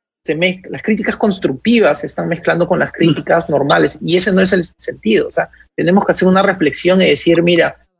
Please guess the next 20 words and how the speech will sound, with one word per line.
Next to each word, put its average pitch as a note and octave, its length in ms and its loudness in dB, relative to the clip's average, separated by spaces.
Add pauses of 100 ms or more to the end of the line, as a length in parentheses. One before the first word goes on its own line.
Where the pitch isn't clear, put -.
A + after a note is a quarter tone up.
(140)
no E3+ 100 2
porque F3 220 2
te C#3 60 -4
estoy D#3+ 220 0
criticando E3 460 2
significa D3+ 380 0
que F3 60 4
estoy D#3 180 0
en D#3+ 100 0
contra D3+ 320 0
tuya, E3 320 4
es C3 120 -4
al D#3 100 2
revés, D3 460 0
quiero F3+ 320 2
que D3 120 0
hagas E3 320 0
bien D#3+ 280 -2
tu F#3 100 0
trabajo C#3 680 -2